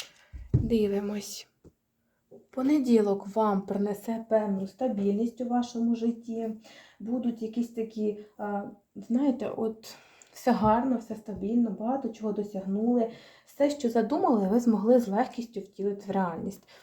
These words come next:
Понеділок таких сильних складнощів вам не принесе. Принесе вам впевненість в собі, рішучість, наполегливість та сміливість.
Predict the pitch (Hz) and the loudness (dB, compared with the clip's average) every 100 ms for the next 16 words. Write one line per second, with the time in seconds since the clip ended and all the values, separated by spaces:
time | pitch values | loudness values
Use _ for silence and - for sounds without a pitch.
0 | _ _ _ 254 254 240 349 240 240 254 | _ _ _ 2 4 4 2 2 0 -2
1 | 240 - 240 208 196 - - 226 269 240 | -2 2 4 4 0 -4 -6 -4 -2 -2
2 | - 196 190 202 208 196 185 190 190 185 | -2 -2 0 2 2 2 0 0 -2 -6
3 | 180 180 - - 226 233 233 190 185 180 | -8 -10 -8 2 4 4 4 0 -2 -6
4 | - 254 285 285 277 - 240 226 196 180 | -2 2 4 4 2 -4 -4 -2 0 -2
5 | - 247 240 240 - 185 - 175 202 220 | -4 -4 -4 -8 -8 -10 -8 -2 -2 0
6 | 214 190 - 185 196 - 175 - 190 190 | -2 -2 -4 -6 -6 -6 -10 -10 -10 -12
7 | _ | _